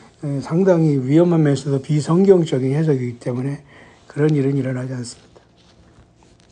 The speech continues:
정말 적그리스도는 아직 이 땅에 나와 있지만 그가 드러나지 않을 따름이고,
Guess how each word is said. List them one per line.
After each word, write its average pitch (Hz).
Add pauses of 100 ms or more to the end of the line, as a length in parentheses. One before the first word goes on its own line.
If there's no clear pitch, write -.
(500)
정말 165
적그리스도는 165
아직 143 (140)
이 160
땅에 190
나와 135
있지만 190 (440)
그가 160
드러나지 160
않을 131
따름이고, 127